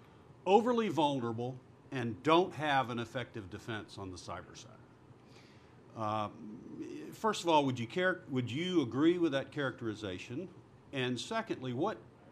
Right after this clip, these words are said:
what are we not doing that we need to be doing in terms of investment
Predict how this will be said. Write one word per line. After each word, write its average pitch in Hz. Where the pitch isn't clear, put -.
what 180
are 247
we 165
not 131
doing 123
that 113
we 113
need 123
to -
be 98
doing 90
in 127
terms 147
of 123
investment 120